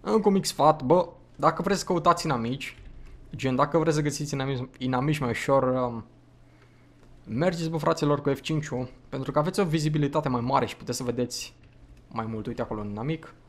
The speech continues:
L-am văzut cu coada ochiului. <laughs> Ia, cel mare leak, nu știu cum. A, are șaptesprezece H P, ok. Și încă un, încă un mic sfat, v-am spus. Dacă, bă, ești nebunul ăsta are,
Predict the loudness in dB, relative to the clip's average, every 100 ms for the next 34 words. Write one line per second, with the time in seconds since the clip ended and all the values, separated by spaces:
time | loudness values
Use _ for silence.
0 | -20 -20 -20 -20 _ -4 -2 0 -2 -2
1 | 2 4 4 0 -4 -6 -8 -12 -16 -16
2 | -16 -18 -20 -20 -20 -20 -20 -20 -20 -20
3 | -20 -12 -8 -8 -10 -10 -8 -4 -2 0
4 | 0 0 0 -2 -4 -6 -6 -4 -4 -6
5 | -10 -18 -18 -18 -10 -8 -8 -12 -12 -8
6 | -10 -10 -16 -20 -20 -20 -10 0 0 0
7 | 0 4 6 6 2 2 -2 -2 -2 -2
8 | 0 -2 -6 -14 -20 -20 -20 -20 -20 -20
9 | -20 -14 2 8 8 12 10 10 4 4
10 | 4 2 0 4 4 6 4 2 2 0
11 | 0 -4 -16 -20 -20 -20 _ -10 4 4
12 | 4 -8 -20 -16 4 6 8 6 6 6
13 | 6 10 12 12